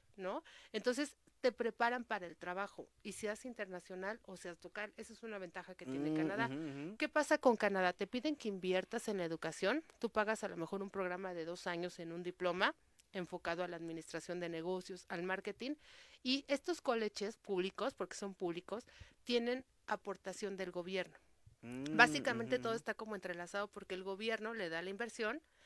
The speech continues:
Speaker 1: para que después, y las empresas locales de la zona, ¿para qué? Para que esa gente que esté estudiando ahí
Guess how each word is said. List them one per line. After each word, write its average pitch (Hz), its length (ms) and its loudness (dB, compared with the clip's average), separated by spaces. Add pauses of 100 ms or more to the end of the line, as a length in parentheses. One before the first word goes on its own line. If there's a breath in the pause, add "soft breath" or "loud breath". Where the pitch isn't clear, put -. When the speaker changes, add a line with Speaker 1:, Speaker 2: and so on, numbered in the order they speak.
(220 soft breath)
Speaker 1:
para 190 200 8
que 196 160 -8
después, 220 400 -4
y 196 140 -4
las 156 180 -2
empresas 202 540 4
locales 226 580 0 (100)
de 180 140 -2
la 156 120 -10
zona, 208 360 2 (360 soft breath)
¿para 208 200 6
qué? 247 140 -2
Para 202 240 -2
que 254 80 -2
esa 302 180 2
gente 285 300 -2
que 233 80 -4
esté - 160 -6
estudiando 208 420 2
ahí 226 240 4